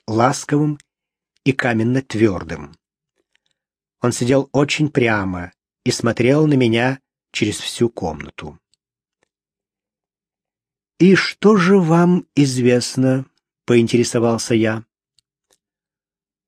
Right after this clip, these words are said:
Палмер опять поглядел на Антонию. Она бросила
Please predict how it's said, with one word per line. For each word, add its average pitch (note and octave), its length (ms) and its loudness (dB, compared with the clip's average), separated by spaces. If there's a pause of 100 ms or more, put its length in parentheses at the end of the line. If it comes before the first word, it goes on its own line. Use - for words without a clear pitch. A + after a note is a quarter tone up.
(440)
Палмер F#3+ 520 2
опять D#3 640 -2
поглядел C#3 600 2
на B2+ 200 2
Антонию. A#2+ 760 0 (1400)
Она D#3 200 2
бросила A2+ 640 -2